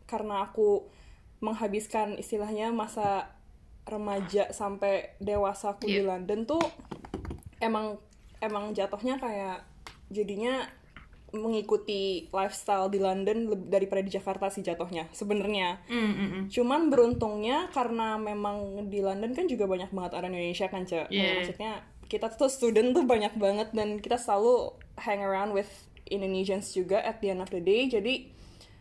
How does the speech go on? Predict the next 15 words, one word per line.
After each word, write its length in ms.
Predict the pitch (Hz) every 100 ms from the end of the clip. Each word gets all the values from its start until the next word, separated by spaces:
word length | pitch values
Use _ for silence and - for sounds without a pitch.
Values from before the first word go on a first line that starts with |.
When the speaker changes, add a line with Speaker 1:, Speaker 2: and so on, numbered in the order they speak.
| - - -
Speaker 1:
em, 280 | - 220 220 220 214 190 - - - - - -
culturally 800 | - 233 240 269 262 247 269 349
masih 380 | 403 247 247 214
Indonesia 340 | 208 196 196 202
banget, 420 | 175 160 180 240 -
tapi 280 | 233 226 294
mungkin 380 | 262 247 277 294
lebih 260 | 254 196 220
ke 60 |
arah 300 | 202 185 190 196
kayak 340 | - 190 185 175
lifestyle-nya 720 | 175 - 196 185 196 220 220
atau 140 | 208
kayak 400 | 208 190 185 175
terkadang, 540 | - 202 190 214 247